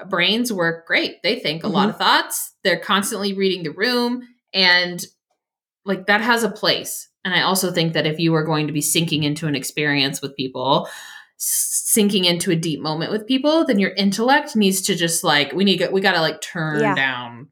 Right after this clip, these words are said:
Speaker 1: the volume quite a bit on it. And, um, something that <laughs> I was in class the other day, uh, with, with our mentor, <laughs> and whenever he's like, I, whenever I hear people say,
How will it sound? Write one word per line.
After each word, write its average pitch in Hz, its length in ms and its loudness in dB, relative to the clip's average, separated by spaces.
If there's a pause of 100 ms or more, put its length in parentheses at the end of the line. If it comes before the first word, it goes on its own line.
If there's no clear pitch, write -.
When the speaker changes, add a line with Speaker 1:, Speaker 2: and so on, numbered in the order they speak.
Speaker 1:
the 143 80 -10
volume 85 640 -10
quite - 260 -8
a - 80 -14
bit 67 200 -8 (260)
on 123 180 -6
it. 185 220 -2 (520)
And, 175 560 2 (160)
um, 143 680 -4 (880)
something 277 440 2
that 185 220 2 (340)
<laughs> - 280 -12
I 214 80 6
was 214 140 2
in 202 120 2
class 143 420 2
the 165 120 -4
other 151 160 -2
day, 143 480 -2
uh, 160 260 -6
with, 165 280 -6 (120)
with 160 200 -8
our 147 280 -8 (140)
mentor, 196 800 -2
<laughs> - 60 -10
and 160 540 0 (220)
whenever 208 360 2
he's 233 240 -2
like, 180 220 -2
I, 294 160 2
whenever 370 320 0
I 466 160 2
hear 349 140 0
people 247 300 -2
say, 202 720 2